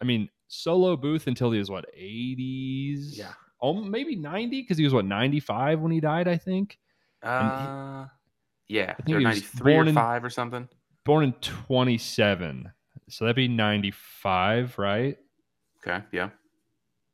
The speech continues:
Speaker 1: And I mean, how many years ago did he retire from doing that? Like,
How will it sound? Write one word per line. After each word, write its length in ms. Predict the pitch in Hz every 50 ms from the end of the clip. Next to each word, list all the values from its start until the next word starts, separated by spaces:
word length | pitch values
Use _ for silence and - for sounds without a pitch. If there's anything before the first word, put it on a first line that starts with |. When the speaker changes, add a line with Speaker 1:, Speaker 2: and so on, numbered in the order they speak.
| _ -
Speaker 1:
And 100 | 131 147
I 40 |
mean, 140 | 170 190 185
how 180 | 170 190 233 302
many 320 | 330 320 294 269 240 240
years 240 | 214 208 220 226 202
ago 160 | - 185 160
did 60 | 160
he 60 | 170 156
retire 420 | 131 113 - 139 147 160 165 147
from 260 | - 123 107 104 104 104
doing 360 | 120 131 143 143 131 110 101
that? 280 | 117 135 151 131 92
Like, 120 | 85 92